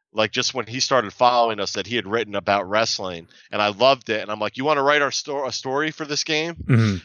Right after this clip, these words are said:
Speaker 1: So, um, you know, it's, it's a text-driven story, kinda like a, one of those old choose-your-own-adventure books.
Speaker 2: Okay. Is he, did
Speaker 1: Where
Speaker 2: you
Speaker 1: you'll have to make a decision, and then it'll branch off from there.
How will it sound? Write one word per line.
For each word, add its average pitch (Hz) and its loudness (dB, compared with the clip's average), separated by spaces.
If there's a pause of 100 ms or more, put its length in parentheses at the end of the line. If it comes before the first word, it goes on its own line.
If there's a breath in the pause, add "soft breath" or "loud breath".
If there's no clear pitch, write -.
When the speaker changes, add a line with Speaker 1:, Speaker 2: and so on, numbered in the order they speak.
(100)
Speaker 1:
So, 131 4
um, 107 2 (340)
you 156 -8
know, 165 4
it's, - -4
it's 175 -10
a 156 -2 (240)
text-driven 165 -4
story, 135 -6
kinda 151 -4
like 147 -4
a, 131 -4
one 135 -10
of 127 -14
those 120 -6
old 123 -8
choose-your-own-adventure 101 -4
books. - -12 (200)
Speaker 2:
Okay. 135 2
Is 120 4
he, 139 4
did 120 -2
Speaker 1:
Where 123 4
Speaker 2:
you 123 8
Speaker 1:
you'll 135 6
have 135 2
to 139 -8
make 127 2
a 123 -6
decision, 107 -4
and 104 -2
then 101 -2
it'll 107 -2
branch 107 0
off 92 0
from 82 -12
there. 76 -8